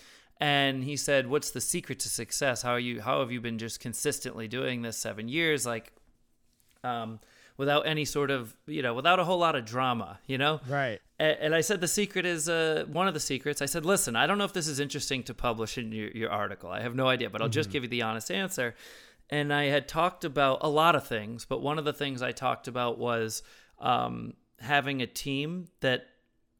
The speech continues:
Speaker 1: knows what I'm thinking when I'm thinking it during the show, that allows us to pivot in real time collectively, uh, which is, like,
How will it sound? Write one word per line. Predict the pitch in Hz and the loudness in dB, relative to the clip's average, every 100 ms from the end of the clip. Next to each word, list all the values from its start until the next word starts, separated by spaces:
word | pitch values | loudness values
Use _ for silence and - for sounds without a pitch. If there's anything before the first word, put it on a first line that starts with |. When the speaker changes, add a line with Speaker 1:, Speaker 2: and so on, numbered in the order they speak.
| _ _ _ _ _ - | _ _ _ _ _ -8
Speaker 1:
knows | 127 143 165 131 | 2 4 4 4
what | 131 151 | 6 6
I'm | 143 127 | 6 2
thinking | 139 139 139 175 190 190 - - | -2 -2 -2 -4 -4 -10 -16 -8
when | 120 139 | -2 2
I'm | 143 139 | 2 0
thinking | 143 147 170 180 | -4 -6 -6 -6
it | 220 - _ - | -6 -10 _ -12
during | 123 131 143 | 0 2 2
the | 143 | 0
show, | 127 143 139 | -2 0 0
that | 156 127 | 0 0
allows | 120 131 135 | 2 4 4
us | 135 123 | 0 -4
to | - | -8
pivot | - - 131 160 196 - _ | -8 -4 -2 -2 -4 -8 _
in | 123 120 | -8 -4
real | 120 131 123 | 0 0 -2
time | - 117 123 147 | -2 0 0 -2
collectively, | - 117 120 - 170 175 214 214 - - - - - _ - | -4 -2 -2 -2 -6 -2 -2 -2 -12 -20 -20 -20 -20 _ -2
uh, | 147 143 143 | 2 4 4
which | 160 - | 0 -2
is, | 170 | 0
like, | 170 175 | 0 -2